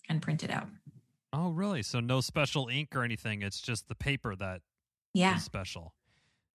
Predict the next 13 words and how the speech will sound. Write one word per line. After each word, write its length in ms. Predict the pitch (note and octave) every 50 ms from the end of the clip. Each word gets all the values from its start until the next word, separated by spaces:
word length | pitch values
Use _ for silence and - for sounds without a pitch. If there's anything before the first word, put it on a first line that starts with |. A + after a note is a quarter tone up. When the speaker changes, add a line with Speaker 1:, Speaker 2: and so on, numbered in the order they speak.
| _ _ -
Speaker 2:
That's 200 | G2 G2+ - -
pretty 220 | - A#2+ A2+ A2
cool. 380 | - - - A#2 A2 G#2 G#2 -
And 160 | A2+ A#2+ A#2+
then 160 | B2 A#2+ A#2+ A2+
also 400 | A2 A#2+ C3 C3 - D3+ C3 A#2
we've 260 | A#2 B2+ C#3 C#3+ C#3
used 240 | D3+ C#3 B2+ A#2 A#2+
the, 200 | A#2+ A2 A2+ - _ -
the 260 | B2 A2+ A2+ G#2 E2+
app 280 | G#2 G#2+ A2 G#2+ - - - _ _ _ _ _ -
All 300 | A#2 A2+ A2+ A#2+ B2+ C#3
Trails, 580 | - - - D#3 D3+ D#3+ E3+ F3+ F#3 - -